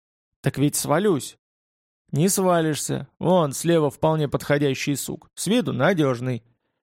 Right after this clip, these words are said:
«Вот именно, с виду», буркнул Матиас, с тяжёлым вздохом выполнив указание. И правда, сук оказался вполне удобен. Матиас привязался к стволу, взятой с собой верёвкой, и посмотрел вниз.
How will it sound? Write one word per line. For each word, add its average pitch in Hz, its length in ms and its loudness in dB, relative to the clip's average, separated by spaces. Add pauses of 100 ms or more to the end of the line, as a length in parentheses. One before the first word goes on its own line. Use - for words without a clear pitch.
(380)
«Вот 160 240 2
именно, 170 340 2
с - 140 -4
виду», 139 500 0 (100)
буркнул 135 440 0
Матиас, 160 560 -4
с - 100 -14
тяжёлым 147 400 2
вздохом 131 460 0
выполнив 135 420 -2
указание. 131 640 -4 (560)
И 185 100 2
правда, 135 560 0 (280)
сук - 280 -2
оказался 143 500 0
вполне 135 380 -2
удобен. 127 440 -4 (500)
Матиас 196 360 2
привязался 139 600 0
к - 60 -10
стволу, 156 480 -2
взятой 151 520 0
с - 60 -8
собой 139 380 -2
верёвкой, 175 500 -2
и 147 160 -4
посмотрел 135 560 -2
вниз. 123 400 -10